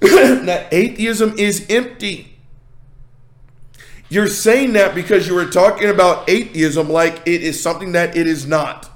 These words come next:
For the one billionth time, this, it, atheism is not a religion. It's not an ideology. It's not a faith system. It's not. It speaks to one thing about me.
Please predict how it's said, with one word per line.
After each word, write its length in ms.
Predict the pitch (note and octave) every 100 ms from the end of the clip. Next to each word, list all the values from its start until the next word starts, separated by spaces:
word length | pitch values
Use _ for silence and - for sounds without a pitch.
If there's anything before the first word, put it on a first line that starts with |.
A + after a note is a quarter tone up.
| - - -
For 140 | - D#3+
the 80 |
one 340 | D3+ D#3+ G#3+ G#3+
billionth 420 | A3 A3+ A3 -
time, 480 | F3+ F#3 E3+ A#2+ G#2 - - -
this, 500 | A#2 E3+ G#3+ - -
it, 280 | F3+ F#3+ - - -
atheism 560 | E3+ B3+ - A#3 A3+ G#3+
is 140 | F3+
not 160 | F#3+ F#3
a 40 |
religion. 760 | F#3 D#3+ C3 B2 B2+ D#3 E3+ - - - - -
It's 180 | A2 -
not 200 | B2 C#3
an 100 | D3+
ideology. 800 | D#3+ F3+ G3+ A3+ G3 C#3 - -
It's 180 | -
not 180 | A#2 C3+
a 60 | E3+
faith 460 | - - A3+ A#3
system. 540 | - - C#3 - - - - - - -
It's 420 | F#3+ G3 - -
not. 460 | F3 G3+ G3+ - C#3+
It 160 | C#3
speaks 400 | - - G#3+ G#3
to 160 | - D#3+
one 440 | D3 C3+ F3+ A#3
thing 360 | A#3 - G#3 G#3+
about 460 | - F3+ G3+ G3+ F#3
me. 160 | B2